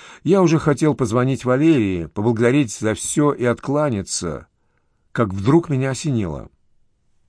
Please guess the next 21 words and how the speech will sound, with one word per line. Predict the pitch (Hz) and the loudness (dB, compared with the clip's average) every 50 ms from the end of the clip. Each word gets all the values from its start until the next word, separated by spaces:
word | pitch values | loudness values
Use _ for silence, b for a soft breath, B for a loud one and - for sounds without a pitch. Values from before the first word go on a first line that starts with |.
| _ _ _ _ _ _ _ _ _ _ _ _ _ _ _ _ B B B B B B B B B | _ _ _ _ _ _ _ _ _ _ _ _ _ _ _ _ B B B B B B B B B
Можно | 127 139 151 131 107 131 131 | 2 2 2 2 2 0 0
поговорить | - 131 117 110 123 117 117 123 156 143 - | 0 0 2 2 2 2 2 2 0 -2 -2
с | - | -2
моим | 117 117 117 117 113 | 0 0 2 2 2
начальником | 113 107 101 - 131 127 131 135 135 131 - 139 131 127 120 117 b b b b b b | 0 0 -2 0 0 0 0 0 -2 -4 -4 -2 -2 -2 -4 -6 b b b b b b
Анатолием | b 123 123 123 120 117 - 135 135 139 135 135 135 135 127 120 - _ - | b 0 0 0 0 0 0 2 2 2 2 2 0 0 -2 -6 -10 _ -4
Николаевичем | 123 120 110 - 117 107 107 110 110 107 104 104 98 - - 110 104 107 92 | -2 -2 -2 0 0 0 0 0 0 0 -2 -2 -4 -4 -4 -4 -4 -4 -4
Пенкиным. | - - 156 147 117 98 - - 95 90 90 85 78 69 64 62 - _ _ _ _ _ _ _ _ B B B B B B B | -2 -2 -2 0 -2 -4 -4 -6 -6 -4 -4 -4 -6 -8 -10 -14 -18 _ _ _ _ _ _ _ _ B B B B B B B
Пусть | B 175 196 - - | B 0 0 0 2
тот | - 185 175 180 | 0 0 0 2
выяснит, | 165 165 165 147 127 - - 123 113 98 - | 4 4 6 6 4 2 0 -4 -4 -2 0
когда | 123 120 117 - 143 | 0 0 2 0 0
Коваленко | 117 135 131 123 123 131 135 131 - - 120 | 0 2 2 2 4 2 2 0 0 -2 0
делал | 104 117 123 117 110 110 - | 2 2 2 2 2 0 0
передачу, | - 117 110 107 98 92 101 90 90 - - 127 127 - b b b b b b b b b | 0 0 0 2 0 0 -2 -4 -4 -4 -4 -4 -4 -6 b b b b b b b b b
и | b 139 | b 0
постарается, | 165 160 - - 160 160 175 175 165 135 - - 160 147 139 135 | 0 0 2 2 0 2 2 2 2 0 -2 -2 0 0 0 0
используя | 127 - 135 151 - - - - 156 143 127 107 95 107 107 98 | 0 -2 -2 -2 -2 -2 -2 0 2 2 2 2 2 0 -2 -2
все | - - 120 113 | -2 -2 -4 -4
свои | - - 107 107 104 | -2 -2 -2 -2 -2
связи, | - - 120 147 165 170 151 104 92 85 - - | -4 -4 -4 -2 -2 -2 -4 -4 -6 -6 -8 -8